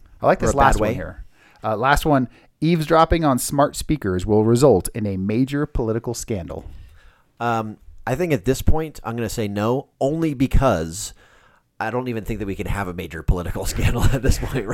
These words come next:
Speaker 2: right? I mean, wh-, wh-, what else do you need to know from a smart speaker that, you know, you couldn't already see on Twitter?
Speaker 1: Right. It's all
Speaker 2: So,
Speaker 1: there, right?
Speaker 2: anyway, but yes, I,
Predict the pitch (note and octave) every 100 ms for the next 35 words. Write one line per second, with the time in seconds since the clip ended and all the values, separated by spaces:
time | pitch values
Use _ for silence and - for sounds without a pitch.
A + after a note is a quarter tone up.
0 | C#3+ D#3+ D3+ - - - A3 F3+ B2+ C3
1 | C3 B2+ - - - C#3+ - - _ -
2 | - - - D3+ D3+ F#3+ F#3 - E3 D3+
3 | D#3+ C3+ C3 C3+ C3 A2+ A2 A2+ - -
4 | - C#3+ A#2+ - C#3+ - C3 A2+ A#2+ A2+
5 | - - B2 G2+ G2+ A#2 B2 A2+ C#3+ C3
6 | A#2+ A#2+ - B2 G#2 - C3 E2+ D#2 -
7 | - G2 G2 - - - - - C3 A#2
8 | A#2 G2 G#2 - _ E3 C3+ F#2+ - _
9 | - D#3+ D3+ G#2+ - A#2+